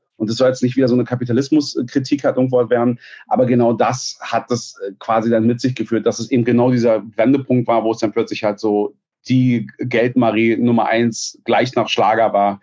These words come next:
Hip-Hop. Und deswegen, da ging's ja plötzlich nicht nur um, "Oh, der hat einen krassen Rhyme gesagt, ich geb ihm zwei noch bösere obendrauf", sondern so von wegen so,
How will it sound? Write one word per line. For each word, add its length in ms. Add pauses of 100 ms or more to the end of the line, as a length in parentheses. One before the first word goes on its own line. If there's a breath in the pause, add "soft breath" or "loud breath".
(100 soft breath)
Hip-Hop. 440 (320)
Und 100
deswegen, 480
da 100
ging's 240
ja 80
plötzlich 300
nicht 180
nur 140
um, 260 (600 loud breath)
"Oh, 240
der 100
hat 60
einen 100
krassen 340
Rhyme 220
gesagt, 260
ich 100
geb 140
ihm 120
zwei 240
noch 160
bösere 420
obendrauf", 540
sondern 320
so 100
von 180
wegen 180
so, 160